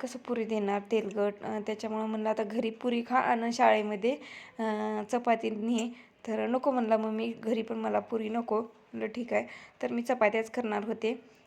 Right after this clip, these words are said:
मग काही चपात्या करून घेतल्या आणि नंतर मग त्याला म्हणलं, "चपाती भाजी खा तू, नको मला चपाती भाजी."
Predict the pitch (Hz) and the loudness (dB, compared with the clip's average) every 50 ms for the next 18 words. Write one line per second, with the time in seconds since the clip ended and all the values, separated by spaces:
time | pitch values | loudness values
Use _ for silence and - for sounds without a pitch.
0 | _ - 226 226 220 214 214 214 214 226 214 202 - 233 233 - - - 214 214 | _ -10 -8 -6 -6 -6 -6 -4 -4 -4 -4 -4 -4 -4 -2 -2 0 0 0 -2
1 | - 233 226 226 214 214 214 247 254 247 214 214 220 - - - 226 220 220 220 | 0 0 0 0 0 -2 0 0 -2 0 0 -2 -2 -2 -2 -2 -4 -4 -2 -4
2 | 220 220 220 220 233 220 220 220 220 220 220 220 220 226 220 220 220 220 226 220 | -4 -4 -4 -2 -2 -2 -2 -2 -4 -4 -4 -4 -4 -4 -2 -2 -2 -2 -2 -2
3 | 233 226 226 208 208 233 220 220 226 247 233 233 233 - 226 214 214 - 220 214 | -2 0 0 0 0 -2 -4 -4 -2 -2 -2 -4 -4 -2 -2 -4 -2 -4 -6 -6
4 | 214 220 - 233 220 220 208 208 202 - 226 233 240 233 - 208 202 233 254 247 | -6 -6 -6 -6 -4 -2 -2 -2 -4 -4 -4 -4 -4 -4 -4 -4 -4 -4 -4 -4
5 | 196 220 226 - 233 | -2 -2 -2 -2 -2